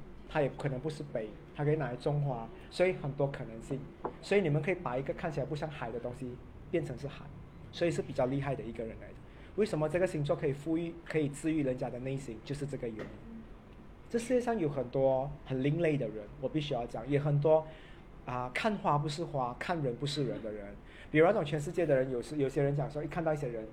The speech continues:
男人都是臭的，对吗？有些，有些人是这样的嘛。上升双鱼会接受这句话，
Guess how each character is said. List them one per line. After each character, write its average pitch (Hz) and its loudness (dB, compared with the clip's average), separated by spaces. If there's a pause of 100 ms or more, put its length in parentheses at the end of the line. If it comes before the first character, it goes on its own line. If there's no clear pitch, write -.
(220)
男 160 2
人 208 -2
都 185 -2
是 170 -6
臭 175 2
的， 110 -6 (180)
对 160 6
吗？ 123 2 (600)
有 135 2
些， 147 4
有 135 4
些 143 4
人 127 4
是 143 -2
这 147 2
样 131 0
的 117 -10
嘛。 104 -12 (360)
上 220 4
升 196 2
双 147 2
鱼 143 6
会 143 4
接 131 -2
受 135 -4
这 135 -4
句 123 -8
话， - -10